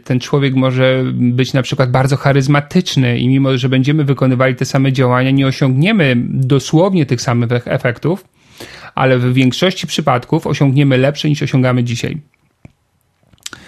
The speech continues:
E, nawet taka idea przecież, e, programowania neurolingwistycznego była na tym oparta, że, czy jest, no bo teoretycznie ta dziedzina w psychologii rozwoju istnieje dalej, że szukamy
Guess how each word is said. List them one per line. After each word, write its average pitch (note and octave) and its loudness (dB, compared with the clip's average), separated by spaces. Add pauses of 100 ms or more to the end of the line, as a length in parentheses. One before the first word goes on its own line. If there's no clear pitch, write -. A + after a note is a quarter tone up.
(560)
E, C3 2
nawet G#3+ 2
taka F3 0 (200)
idea F#3 0
przecież, E3+ -4
e, D3+ 0 (160)
programowania D3+ 2
neurolingwistycznego C3 0
była B2 2 (960)
na C3+ 2
tym C3+ 2
oparta, D3 0
że, A#2+ 0
czy C3 -2
jest, C#3+ 0
no A#2+ 0
bo A2 -6 (380)
teoretycznie B2 -6
ta B2+ -2
dziedzina B2 0 (100)
w C3+ -6
psychologii B2 -2
rozwoju A#2+ 0
istnieje C3 0
dalej, C3+ 0
że C3 2
szukamy C3 0